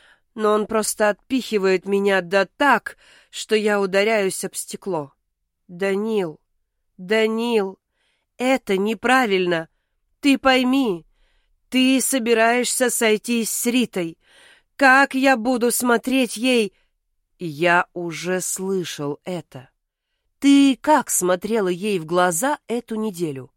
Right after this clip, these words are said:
Нормально? Вот и дальше будешь. Да ты охренел! Вы не были с ней вместе, а теперь... И дальше не будем. Отложим счастливое воссоединение.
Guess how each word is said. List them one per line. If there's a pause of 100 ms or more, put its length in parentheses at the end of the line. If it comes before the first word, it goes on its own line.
(400)
Нормально? (560)
Вот
и
дальше
будешь. (840)
Да
ты
охренел! (640)
Вы
не
были
с
ней
вместе,
а
теперь... (960)
И
дальше
не
будем. (640)
Отложим
счастливое
воссоединение.